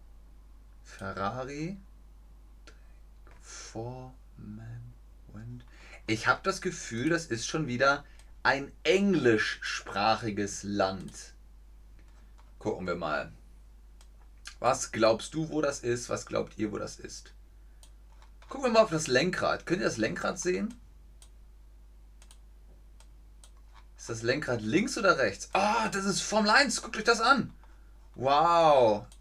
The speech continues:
Irgend so ein, so ein Rennen. Das Lenkrad. Das ist hier auf der rechten Seite. Das ist Großbritannien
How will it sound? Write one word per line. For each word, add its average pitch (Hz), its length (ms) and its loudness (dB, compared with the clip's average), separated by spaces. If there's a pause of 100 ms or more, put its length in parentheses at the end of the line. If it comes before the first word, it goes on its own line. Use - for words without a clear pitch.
(320)
Irgend 190 340 2
so 160 140 0
ein, 147 260 -4 (2500)
so - 160 -14
ein 120 80 -6
Rennen. 151 600 -4 (920)
Das 117 240 6
Lenkrad. 208 640 4 (2000)
Das 151 260 6
ist 156 160 0
hier 240 400 6
auf 127 140 2
der 156 160 6
rechten 190 360 2
Seite. 185 520 0 (1300)
Das - 720 0 (320)
ist 123 760 2
Großbritannien 185 1040 -2